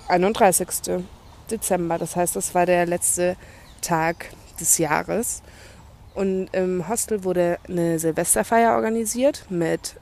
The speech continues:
Essen. Und in Spanien werden, gibt's die Tradition, dass zwölf Trauben gegessen werden an Silvester, wenn sozusagen das neue Jahr beginnt. Und mit jedem Dong wird dann eine Traube gegessen.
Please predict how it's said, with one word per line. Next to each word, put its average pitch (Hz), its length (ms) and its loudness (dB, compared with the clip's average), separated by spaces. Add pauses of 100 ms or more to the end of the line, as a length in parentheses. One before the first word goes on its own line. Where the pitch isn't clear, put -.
Essen. 220 560 -2 (680)
Und 214 100 -4
in 180 120 0
Spanien 180 460 -2
werden, 175 360 0 (440)
gibt's - 180 -2
die 180 60 -2
Tradition, 185 580 -2
dass 185 240 -4
zwölf 185 540 2
Trauben 180 420 2
gegessen - 480 -6
werden 165 320 -2
an 170 180 -4
Silvester, 165 640 -2
wenn 180 160 0
sozusagen 170 400 -2
das 165 160 -8
neue 165 180 0
Jahr 165 220 4
beginnt. 208 400 -2 (320)
Und 185 120 0
mit 170 120 2
jedem 170 300 0
Dong 190 480 4
wird 175 260 -2
dann 165 260 4
eine 156 260 -6
Traube 156 340 -6
gegessen. 147 580 -10